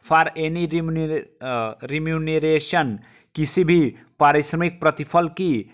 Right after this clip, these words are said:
अर्थात कहने का मतलब है कि कोई भी काम करना चाहिए तो उन्हें फल की चिंता नहीं करना चाहिए, इंतज़ार करना चाहिए।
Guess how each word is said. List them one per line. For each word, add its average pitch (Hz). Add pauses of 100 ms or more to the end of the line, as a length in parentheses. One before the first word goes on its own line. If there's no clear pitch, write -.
(140)
अर्थात 160
कहने 156
का 156
मतलब 165
है 160
कि 160
कोई 165
भी 160
काम 160
करना 165
चाहिए 170
तो 147
उन्हें 151
फल 160
की 151
चिंता 160
नहीं 160
करना 165
चाहिए, 156
इंतज़ार 139
करना 113
चाहिए। 92